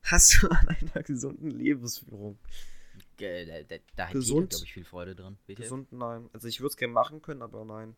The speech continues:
Speaker 1: Ich tu's
Speaker 2: Mhm.
Speaker 1: nicht. Leider. Du genießt bewusste, frische Kost und nimmst dir Zeit. Mit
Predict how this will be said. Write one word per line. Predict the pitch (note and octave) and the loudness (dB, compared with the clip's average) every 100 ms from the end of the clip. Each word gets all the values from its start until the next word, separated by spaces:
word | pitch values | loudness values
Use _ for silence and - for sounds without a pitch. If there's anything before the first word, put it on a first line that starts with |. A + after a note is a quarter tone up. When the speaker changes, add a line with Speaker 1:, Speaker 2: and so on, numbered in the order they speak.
| _ _ _ _ _ | _ _ _ _ _
Speaker 1:
Ich | G#2+ | -16
tu's | A2+ | -14
Speaker 2:
Mhm. | A2+ | -12
Speaker 1:
nicht. | A2+ - _ _ _ _ _ _ _ - | -14 -16 _ _ _ _ _ _ _ -14
Leider. | A2 G#2+ A2+ _ _ _ _ _ _ _ _ _ - | -12 -12 -16 _ _ _ _ _ _ _ _ _ -2
Du | F3 | 0
genießt | F3 D3 E3+ - | 0 -2 -2 -2
bewusste, | B2+ G#2 G2+ A#2+ D3 - A#2+ A2+ | -4 -10 -8 -2 0 -2 -4 -6
frische | G#2 - - B2 A2+ | -4 -4 -4 -4 -4
Kost | - G2+ G2+ - - | -4 -4 -4 -8 -10
und | A2+ G#2+ | -18 -18
nimmst | G#2+ - - | -18 -18 -20
dir | - | -8
Zeit. | - G2+ G2+ - - - - - F3+ | -6 -6 -10 -12 -10 -10 -12 -10 -6
Mit | C3+ | -6